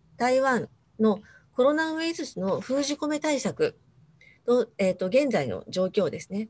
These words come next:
そして、えーと、コロナの、あの、コロナ禍の中でも成功している観光ビジネスについて、それぞれ十五分程度ご講演いただきたいと思います。そちらが終了しましたら、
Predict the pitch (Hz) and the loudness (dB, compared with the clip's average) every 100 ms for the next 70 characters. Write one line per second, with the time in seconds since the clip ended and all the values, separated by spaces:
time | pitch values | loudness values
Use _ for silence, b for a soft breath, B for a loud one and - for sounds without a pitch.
0 | B B B B - 233 - 262 202 196 | B B B B -8 -4 2 2 2 -2
1 | 214 330 339 262 208 170 156 190 196 190 | -2 -2 0 2 2 0 -2 0 0 -2
2 | - 175 170 165 156 - 220 247 226 156 | -4 -4 -2 -2 -4 -2 0 0 0 -4
3 | _ _ 214 214 233 208 185 208 220 214 | _ _ 0 2 2 0 2 2 2 -2
4 | B B - 262 262 262 - 262 262 247 | B B 2 2 4 0 2 2 4 0
5 | 240 277 302 330 330 339 - 226 208 170 | -2 -4 -2 -2 0 -2 0 0 0 0
6 | 151 - 208 - 233 - 143 - - 247 | -2 0 -6 2 0 2 -2 -2 2 4
7 | 220 143 - b b b b 233 269 269 | 4 2 -2 b b b b 2 4 4
8 | 277 277 277 269 262 170 151 160 190 190 | 4 0 0 2 2 4 0 0 0 0
9 | 185 202 196 - 190 185 254 160 135 147 | 0 -2 -2 -2 -2 2 2 2 -2 -8
10 | - - - _ _ _ _ B B B | -10 -16 -20 _ _ _ _ B B B
11 | B 247 320 330 339 330 320 330 330 320 | B -6 0 0 0 -2 -2 -2 -4 -6
12 | - 277 285 | -2 0 0